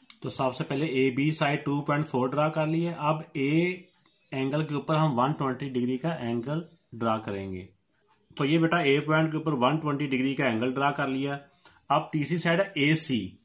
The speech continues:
एसी, ए के ऊपर कंपास को रख के थ्री पॉइंट टू सेंटीमीटर कंपास को खोलेंगे और इसके ऊपर एक आर्क ड्रा करते हैं।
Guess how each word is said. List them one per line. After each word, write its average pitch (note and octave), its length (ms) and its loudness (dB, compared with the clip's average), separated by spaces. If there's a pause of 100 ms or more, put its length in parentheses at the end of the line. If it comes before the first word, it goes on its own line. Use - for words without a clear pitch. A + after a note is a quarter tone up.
(880)
एसी, C3 720 0
ए C3+ 220 4
के D#3 100 0
ऊपर E3 240 2
कंपास D3+ 340 -2
को E3+ 100 0
रख C#3 200 2
के F3 120 -2
थ्री F#3 260 -2
पॉइंट F3+ 320 -2
टू F#3+ 160 2
सेंटीमीटर C#3+ 440 0
कंपास B2+ 280 0
को C#3 80 -4
खोलेंगे C3+ 400 2
और D3 140 2
इसके A#2 240 -4
ऊपर A#2+ 180 -4
एक C3+ 180 -6
आर्क G#2 300 4
ड्रा G#2 260 -2
करते F2 340 -8
हैं। E2 320 -10